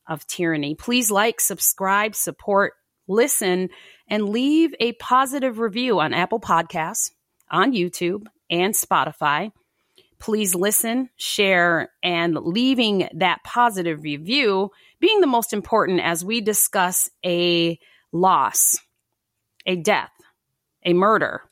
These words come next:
in New York, Brooklyn specifically, of quote unquote beloved social justice activist Ryan Carson.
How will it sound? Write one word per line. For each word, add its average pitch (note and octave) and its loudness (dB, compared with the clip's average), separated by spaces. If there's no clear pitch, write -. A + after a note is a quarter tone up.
in B3+ 2
New E4+ 6
York, F3 0
Brooklyn E3 -2
specifically, D3+ -4
of F3+ 0
quote B3+ 2
unquote A3 0
beloved G3 2
social A3 -2
justice E3+ -4
activist D#3 -4
Ryan D3 -2
Carson. F3 -2